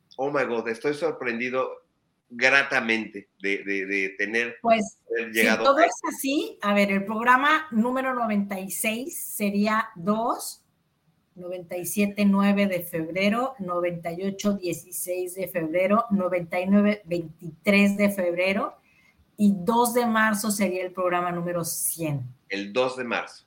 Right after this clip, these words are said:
Speaker 1: perfecto, muy bien. ¿No se celebra
Speaker 2: Sí.
Speaker 1: nada el dos de marzo? Me suena así como, como fecha, así como, ¿no?
Speaker 2: Pues, cien programas de Humanamente.
Speaker 1: Ah, no, sí, pero el, sí, el día no tiene así como ningún significado cabalístico de no,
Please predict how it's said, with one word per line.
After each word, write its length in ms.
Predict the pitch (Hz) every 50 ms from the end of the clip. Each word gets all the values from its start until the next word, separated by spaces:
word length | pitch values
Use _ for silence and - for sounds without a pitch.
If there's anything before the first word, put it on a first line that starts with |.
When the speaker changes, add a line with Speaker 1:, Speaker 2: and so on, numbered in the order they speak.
| _ _
Speaker 1:
perfecto, 540 | - 90 90 - - 104 98 - - _ _ _ _
muy 180 | - 101 104 98
bien. 180 | 95 92 - - - -
¿No 80 | 208 226
se 140 | 226 - -
celebra 320 | - 220 208 196 170 180
Speaker 2:
Sí. 40 | 165
Speaker 1:
nada 140 | 165 180 190
el 40 | 185
dos 140 | 170 175 165
de 100 | 180 165
marzo? 260 | 156 160 165 180 180
Me 100 | 156 123
suena 280 | - - 147 147 151 147
así 160 | 143 135 120
como, 280 | - 120 113 101 95 -
como 380 | 98 95 95 95 92 92 - -
fecha, 300 | - 113 113 - 110 101
así 200 | 95 98 101 -
como, 220 | 104 98 95 90
¿no? 220 | 98 110 98 - _ _ _ _ _ _ _ _ _ _ _ _ _ _ _ _ _ _ _ _ _ _ _ _ _
Speaker 2:
Pues, 400 | - 147 127 - - - - - _
cien 240 | - - 180 185 185
programas 520 | - 196 190 180 180 180 180 180 175 175
de 80 | 175 175
Humanamente. 580 | 170 170 175 175 170 175 180 202 - - - _ _ _ _ _ _ _ _ _ -
Speaker 1:
Ah, 100 | 135 185
no, 140 | 220 220 196
sí, 140 | - 220 202
pero 260 | - - 143 131 123
el, 220 | 120 120 123 113
sí, 140 | - 156 160
el 160 | 156 151 143
día 220 | 143 151 147 147 143
no 200 | 143 147 143 143
tiene 200 | 143 135 135 131
así 220 | 131 - 139 131
como 240 | - 127 120 117 113 113
ningún 320 | 113 113 120 127 131 127
significado 640 | - 123 117 113 104 - 110 - - 127 123 127 123
cabalístico 800 | - 110 107 110 117 131 135 135 _ _ - - _ - 113 110
de 160 | 110 101 101
no, 240 | 110 117 123 127